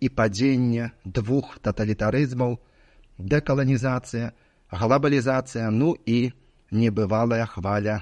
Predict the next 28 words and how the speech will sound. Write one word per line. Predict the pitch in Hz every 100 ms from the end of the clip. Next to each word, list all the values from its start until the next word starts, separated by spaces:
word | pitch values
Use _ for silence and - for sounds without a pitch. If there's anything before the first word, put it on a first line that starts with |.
| -
дэмакратызацыі. | 92 110 110 104 101 104 95 98 85 - - _ _ _ -
Энцыкліка | 107 95 135 123 107 98
«Centesimus | 92 107 104 110 104 104 95 - -
Annus» | 131 135 135 131 - _ _
стала | - - 104 101 92
спробай | - - 104 123 120 117 -
ухапіць | 131 - 120 - 170 135 117
гэтыя | 120 117 107
працэсы | 113 104 120 113 110 107 _ -
і | 127
павязаць | - 113 117 101 135 143
іх | 120 -
паміж | 107 107 -
сабой, | 104 95 95 82 _ _ _ -
спробай | - 113 120 123 117
знайсці | 110 110 - 123
нейкі | 123 117 120 110
агульны | 113 104 123 127 123
назоўнік | 107 120 104 110 151 143 131 107
для | 113 110
іх, | 95 76 _ _ _ -
ну | 131 147
і | 110 117 - -
зрабіць | 98 98 101 98 117 -
пэўныя | 104 104 107 107
высновы | 98 98 - 98 95 98
на | 95 95
будучае. | 95 113 104 98 92 85